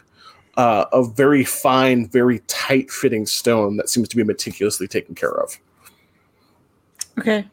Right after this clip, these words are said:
Speaker 2: And exactly how dark is it? Can anyone else see?
Speaker 1: Um, f-, to your, uh, wh-, what is it called? Devil sight or w-, witch vision?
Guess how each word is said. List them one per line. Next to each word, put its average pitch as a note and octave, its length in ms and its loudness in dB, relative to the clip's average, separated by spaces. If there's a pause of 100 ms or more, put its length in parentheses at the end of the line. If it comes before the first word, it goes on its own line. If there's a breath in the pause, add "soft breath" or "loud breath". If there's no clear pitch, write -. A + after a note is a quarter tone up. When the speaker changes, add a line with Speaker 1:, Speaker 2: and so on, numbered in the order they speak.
Speaker 2:
And B3 160 4
exactly D4 500 2
how B3+ 200 2
dark A3+ 380 2
is A3+ 140 0
it? G#3 160 -6
Can G#3+ 180 -6
anyone G#3+ 340 -4
else G3+ 200 -8
see? D4 220 -4 (520)
Speaker 1:
Um, C3+ 480 4 (120)
f-, - 180 -14
to D#3+ 180 2
your, G#3+ 920 6 (680)
uh, B2+ 340 6 (420)
wh-, - 180 -12
what C3 80 0
is - 80 -6
it - 60 -6
called? - 240 -10
Devil A#2 200 2
sight B2+ 280 2
or F2 80 -2
w-, - 300 -8
witch C3 240 2
vision? C3+ 580 2